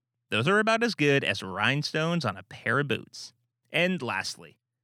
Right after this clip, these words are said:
think of paid like an amplifier. Because if you want to look at vanity metrics like impressions,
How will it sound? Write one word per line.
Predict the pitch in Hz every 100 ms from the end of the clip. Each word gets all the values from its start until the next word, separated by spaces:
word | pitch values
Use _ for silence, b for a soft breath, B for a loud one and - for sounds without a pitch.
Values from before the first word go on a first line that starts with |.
| _
think | _ - 240 294
of | 247
paid | 147 143 139
like | 127 113
an | 117
amplifier. | 104 101 101 92 82 80 117 - _ -
Because | 135 170
if | 143
you | 139
want | 131 180
to | 226
look | 175 165
at | 113
vanity | 113 113 110
metrics | 117 107 - 123 -
like | 107 104 -
impressions, | 110 143 151 - 175 175